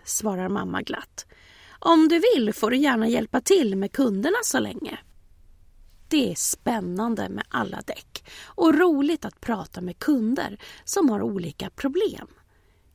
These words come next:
Klart att Tyra vill hjälpa till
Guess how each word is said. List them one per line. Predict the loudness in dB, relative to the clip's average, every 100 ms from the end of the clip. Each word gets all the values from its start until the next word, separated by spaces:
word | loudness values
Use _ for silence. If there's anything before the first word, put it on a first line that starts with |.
| _
Klart | 2 4 4 2 -8
att | -14 -6
Tyra | -2 -2 -2 -6 -4
vill | -6 -6
hjälpa | -10 -10 -10
till | -2 0 0 -2